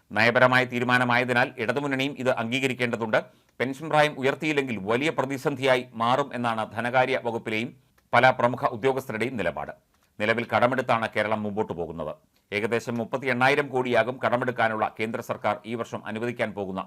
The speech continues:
പരിധി. ഇതിൽ പതിനായിരം കോടിയിലധികം പെൻഷൻ ആനുകൂല്യങ്ങൾ നൽകേണ്ടി വരുന്നത് കേരളത്തിന്റെ സാമ്പത്തിക സ്ഥിതിയെ തകർക്കും. കിഫ്ബിയുടെയും മറ്റ് ഫണ്ടുകളുടെയും കടമെടുക്കൽ കണക്കും സംസ്ഥാന സർക്കാരിന്റെ പരിധിയിൽ കൊണ്ടുവന്നാൽ കേരളത്തിന് അനുവദനീയമായ ഈ സാമ്പത്തിക വർഷത്തെ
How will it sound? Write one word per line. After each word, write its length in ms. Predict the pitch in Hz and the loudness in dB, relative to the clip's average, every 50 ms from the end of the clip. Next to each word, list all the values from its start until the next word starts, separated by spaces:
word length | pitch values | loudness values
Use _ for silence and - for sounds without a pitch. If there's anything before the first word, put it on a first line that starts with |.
| - - | -6 -6
പരിധി. 340 | 92 82 82 80 - - 85 _ _ _ _ _ _ _ _ - | -6 -6 -6 -10 -16 -18 -20 _ _ _ _ _ _ _ _ -12
ഇതിൽ 160 | 107 101 110 104 | -8 -6 -4 -2
പതിനായിരം 480 | - 104 101 110 120 123 127 131 135 135 | -2 -2 0 2 2 2 2 2 0 -2
കോടിയിലധികം 640 | 123 120 117 120 123 117 110 101 - 127 113 135 143 127 - | -2 -2 -2 -2 0 0 0 0 -2 -4 -6 -6 -6 -4 -6
പെൻഷൻ 300 | 113 113 104 - 139 131 - 117 | -6 -6 -6 -10 -10 -10 -8 -6
ആനുകൂല്യങ്ങൾ 460 | 120 123 123 123 113 120 117 117 113 | -6 -6 -4 -4 -4 -4 -4 -4 -4
നൽകേണ്ടി 420 | 110 107 107 107 104 117 120 120 123 113 | -2 -2 -4 -4 -4 -4 -4 -2 -2 -2
വരുന്നത് 300 | 110 104 107 107 98 80 - - _ _ _ _ _ _ _ - | -2 -2 -2 -2 -2 -2 -4 -6 _ _ _ _ _ _ _ 2
കേരളത്തിന്റെ 420 | 151 156 156 160 156 160 143 143 | 2 4 4 2 0 0 -2 -2
സാമ്പത്തിക 460 | 131 - 131 135 131 135 - 135 131 | 2 2 2 2 2 -2 -6 -6 -8
സ്ഥിതിയെ 380 | 120 123 - 120 98 92 90 87 - 87 | -6 -6 -4 -6 -4 -2 -4 -4 -4 -4
തകർക്കും. 320 | 82 82 - - - - _ _ _ _ _ _ _ _ _ _ - | -6 -6 -8 -10 -14 -18 _ _ _ _ _ _ _ _ _ _ -4
കിഫ്ബിയുടെയും 540 | 143 143 135 143 170 170 165 160 156 156 151 | -4 -4 -4 -2 0 0 2 2 2 2 2
മറ്റ് 200 | 135 127 123 - | 0 -2 -2 -2
ഫണ്ടുകളുടെയും 580 | 131 - 127 123 127 143 147 143 135 135 135 131 | -4 -2 0 0 2 2 2 2 2 2 0 0
കടമെടുക്കൽ 500 | 123 123 113 123 123 127 131 120 135 131 135 - - - - | 0 0 2 2 2 0 -2 -2 -2 -2 -4 -4 -6 -2 0
കണക്കും 320 | 113 113 117 - 131 - - _ _ _ _ _ _ _ _ - - | 2 2 0 -2 -4 -6 -8 _ _ _ _ _ _ _ _ -6 -4
സംസ്ഥാന 320 | 117 117 - - 156 156 | -4 -2 2 2 4 4
സർക്കാരിന്റെ 460 | 151 - 151 143 - 139 131 131 135 120 | 2 0 -4 -2 2 0 2 2 0 0
പരിധിയിൽ 380 | 127 120 120 113 123 131 131 | 0 0 -2 -2 -4 -8 -6
കൊണ്ടുവന്നാൽ 480 | 127 120 113 110 113 113 110 107 92 78 - - - | -4 -6 -4 -2 -2 -2 0 0 -2 -2 -4 -6 -4
കേരളത്തിന് 400 | 117 117 120 123 123 - 123 117 | -2 -2 -2 -2 -2 -4 -4 -4
അനുവദനീയമായ 720 | - 110 113 123 135 135 135 135 135 135 131 127 123 123 120 - | -4 -4 -2 -2 0 0 0 -2 -2 -2 0 0 2 2 0 0
ഈ 120 | 120 123 127 | -2 -6 -6
സാമ്പത്തിക 460 | 123 127 107 113 117 123 - 131 123 | -2 -2 -2 -2 -2 -4 -6 -6 -6
വർഷത്തെ 340 | 113 117 - - 113 117 | -6 -6 -8 -8 -8 -8